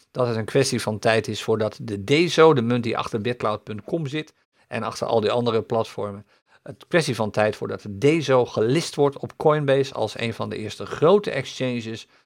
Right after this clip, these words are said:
En dan kan het opeens superhard gaan met die prijs. Daar wachten heel veel dezo-investeerders natuurlijk nog even op. En in de tussentijd zijn ze vaak druk bezig met het beleggen in content creators op het bitcloud punt com platform bijvoorbeeld, of op de Diamond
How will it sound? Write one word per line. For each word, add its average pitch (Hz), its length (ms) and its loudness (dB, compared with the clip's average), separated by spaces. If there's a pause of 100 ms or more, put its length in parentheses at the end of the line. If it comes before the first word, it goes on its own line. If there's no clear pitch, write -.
(180)
En 117 100 -12
dan 120 120 -2
kan 143 140 2
het 127 120 -2
opeens 113 320 -4
superhard 120 640 -4
gaan 120 460 -4
met 113 280 -8
die 113 120 -6
prijs. 131 460 -2
Daar 113 340 -6
wachten 107 380 -6
heel 107 160 -2
veel 104 280 -6 (280)
dezo-investeerders 120 1120 0
natuurlijk 113 420 -2
nog 110 120 -6
even 110 200 0
op. 107 60 0
En 127 60 -2
in 127 80 -2
de 120 60 -6
tussentijd 135 600 -4 (360)
zijn 135 220 -4
ze 113 100 -6
vaak 117 220 0
druk 110 220 0
bezig 107 300 0
met 107 120 -4
het 98 100 -12
beleggen 110 340 -6
in 107 140 -12
content 143 460 -2
creators 117 600 0 (360)
op 113 200 -4
het 107 260 -8
bitcloud 98 640 -6
punt 98 240 -12
com 120 260 0
platform 104 500 -4
bijvoorbeeld, 95 380 -14
of 98 80 -20
op 95 140 -16
de 95 160 -10
Diamond 98 540 -6